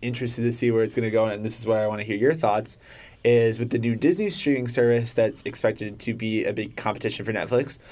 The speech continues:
Uh, they plan on possibly doing a spin-off on Loki and Scarlet Witch. And I don't know what you guys think, but this will be very interesting for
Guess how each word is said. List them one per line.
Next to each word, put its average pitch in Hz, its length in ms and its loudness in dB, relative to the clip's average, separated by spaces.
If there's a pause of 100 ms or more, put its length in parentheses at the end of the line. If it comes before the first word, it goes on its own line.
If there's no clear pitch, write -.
(260)
Uh, 113 240 6
they 117 260 6
plan 110 380 -2
on 107 420 -6 (420)
possibly 147 340 -4
doing 180 180 2
a 160 80 0
spin-off 147 560 2 (100)
on 110 640 -2 (1000)
Loki 120 640 2
and 113 540 0
Scarlet 107 340 2
Witch. - 380 -6 (220)
And 104 640 -2
I 104 100 2
don't 113 80 2
know 127 160 2
what 123 140 2
you 165 100 -2
guys 202 220 2
think, 131 420 -4 (160)
but 120 260 4
this 123 140 -2
will 196 80 4
be 220 140 0
very 131 360 4
interesting 110 440 -4
for 104 340 -6